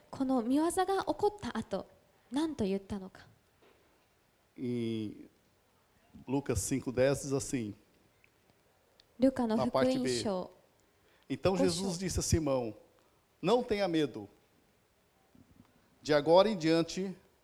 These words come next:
Speaker 2: você será pescador de gente."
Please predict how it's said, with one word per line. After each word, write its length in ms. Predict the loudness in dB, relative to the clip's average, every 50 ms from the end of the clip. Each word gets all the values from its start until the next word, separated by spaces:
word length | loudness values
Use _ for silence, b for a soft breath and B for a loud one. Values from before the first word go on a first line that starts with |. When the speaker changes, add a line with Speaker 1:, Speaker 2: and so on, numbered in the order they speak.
| _ -6
Speaker 2:
você 280 | -6 -6 -4 -2 -4 -4
será 540 | -2 -2 0 2 4 4 4 2 0 -2 -6 -14 -20 -20 _ _ _ _ _ -8
pescador 720 | -8 -8 -6 -4 -4 -4 -2 0 0 0 2 0 0 -2 -4 -10 _ _ _ _ _ _ _ _ _ _ _ _
de 100 | -14 -12
gente." 420 | -10 -10 -10 -12 -12 -14 -20 -20